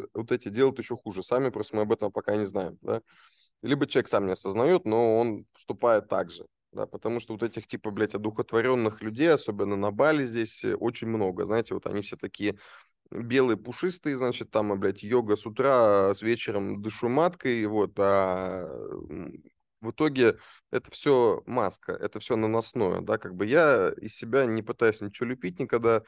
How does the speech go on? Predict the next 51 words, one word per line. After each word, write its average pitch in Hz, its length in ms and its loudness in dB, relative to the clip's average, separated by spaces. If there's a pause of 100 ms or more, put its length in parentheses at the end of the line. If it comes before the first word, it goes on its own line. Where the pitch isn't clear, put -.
(560)
там, 98 180 -2
хочу 131 280 -2
матерюсь, 113 500 -2
хочу 139 300 -4
курю, 104 400 -4
хочу 101 280 -4
там, 107 220 2
блядь, 98 200 0
не 98 80 -2
знаю, 101 220 2
там, 95 200 -4
пожрал 113 380 2
пирожное, 113 460 0
набрал 101 400 0 (120)
пять 107 180 0
килограмм, 110 420 0
потом, 101 260 -4
блядь, 101 160 -2
эти 98 160 -10
пил-, 101 380 0
пять 107 200 0
килограмм 104 380 2
сбросил, 101 420 -4
да, 110 100 2
то 113 60 -4
есть - 120 -8
я 147 120 4
являюсь 120 400 4
сам, - 200 0
сам 120 260 0
собой, 110 400 -2
как 95 160 -12
бы, 92 100 -8
да, 113 160 4
я 110 180 4
целостен. 104 680 -2 (800)
Что - 240 -6
я 110 120 2
думаю, 131 340 2
что - 180 -4
я 107 60 0
говорю, 113 340 -2
что - 180 -4
я 110 60 0
делаю, 123 300 2
это 104 120 0
одно 107 240 0
и - 20 -6
то - 220 -8
же, - 120 -14
да. 117 220 0